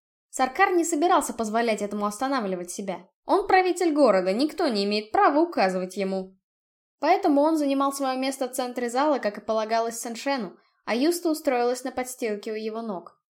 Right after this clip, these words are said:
Но, как ни странно, она не выглядела рабыней. Может, ему это показалось, потому что он хорошо знал и ценил её? Саркара с детства учили, что люди просто не способны на гордость и благородство. Нет этого в их природе.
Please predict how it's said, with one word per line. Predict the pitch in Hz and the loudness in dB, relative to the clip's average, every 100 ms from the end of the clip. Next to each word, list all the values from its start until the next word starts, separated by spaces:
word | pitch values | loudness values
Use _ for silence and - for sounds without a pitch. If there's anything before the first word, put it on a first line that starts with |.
| _ _ _ _ | _ _ _ _
Но, | 240 262 | -8 -6
как | 311 | -2
ни | 359 | -2
странно, | 359 453 427 294 | 0 0 2 2
она | 285 349 | 2 2
не | 370 | 4
выглядела | 269 330 370 330 294 247 | 4 2 2 2 2 2
рабыней. | 220 202 190 185 185 _ _ _ _ | 0 0 -4 -4 -8 _ _ _ _
Может, | 233 226 233 233 233 - 233 | -12 -8 -6 -8 -10 -16 -14
ему | 208 240 240 | -6 -4 -4
это | 247 247 | -6 -6
показалось, | 247 254 262 392 330 - | -2 0 0 0 0 -4
потому | - 220 214 | -8 -6 -6
что | 202 226 | -6 -6
он | 220 | -6
хорошо | - 226 214 226 | -4 -4 -4 -6
знал | 220 226 | -4 -4
и | 226 | -4
ценил | 233 240 330 359 | -8 -4 -2 0
её? | 214 180 170 - _ _ _ - | 0 -4 -8 -14 _ _ _ -6
Саркара | 262 254 370 381 294 | -2 0 2 2 2
с | |
детства | 254 330 330 294 | 0 -2 -2 -2
учили, | 285 381 349 | -2 0 0
что | 262 - | 0 -2
люди | 254 320 320 | 0 0 0
просто | 302 320 320 | -2 -2 0
не | 311 | -2
способны | 311 311 339 349 311 | -2 -2 0 2 2
на | 233 | 0
гордость | 220 220 190 196 | -2 -4 -4 -8
и | 208 | -6
благородство. | 220 214 233 185 - 185 - - | -4 0 0 0 -6 -16 -16 -8
Нет | 202 277 311 | -4 -2 0
этого | 294 262 226 | 0 -2 -4
в | 214 | -6
их | 214 | -6
природе. | 214 208 190 185 | -4 -4 -4 -6